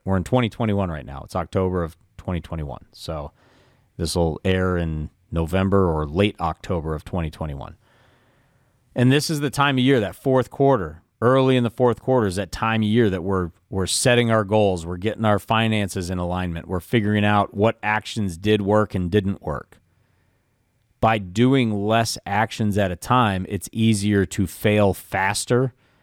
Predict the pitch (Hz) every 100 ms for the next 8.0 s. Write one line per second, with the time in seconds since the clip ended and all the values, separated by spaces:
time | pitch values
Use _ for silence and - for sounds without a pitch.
0 | _ _ - 104 - - 113 98 98 -
1 | 95 95 92 101 92 90 110 - - 110
2 | 101 - 98 - - 117 104 - 110 101
3 | - 101 - - 101 - 85 113 120 95
4 | - - - - 120 123 104 107 117 110
5 | - 107 98 117 117 - 101 104 101 -
6 | _ _ 113 110 - 120 101 - 104 98
7 | 107 98 123 - 117 98 - 135 92 78